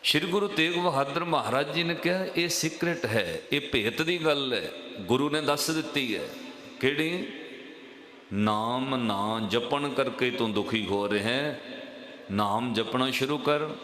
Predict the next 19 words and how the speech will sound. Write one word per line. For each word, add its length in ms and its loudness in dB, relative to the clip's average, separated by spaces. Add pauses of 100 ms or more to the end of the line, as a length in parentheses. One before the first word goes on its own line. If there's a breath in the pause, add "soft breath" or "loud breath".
(180)
ਸੁਖੀ 440 0
ਹੋਣਾ 260 -2
ਸ਼ੁਰੂ 340 0
ਹੋ 60 -12
ਜਾ।" 220 -14 (260)
ਜਦੋਂ 240 2
ਮਨ 180 0
ਨੂੰ 260 0
ਬਹੁਤ 340 2
ਕ੍ਰੋਧ 280 2
ਆਵੇ, 340 0 (840)
ਵਾਹਿਗੁਰੂ, 440 2
ਵਾਹਿਗੁਰੂ 340 2
ਕਹਿਣਾ 300 0
ਸ਼ੁਰੂ 260 2
ਕਰੋ, 260 2
ਸੁਖੀ 320 -2
ਹੋ 120 -6
ਜਾਓਗੇ। 300 -12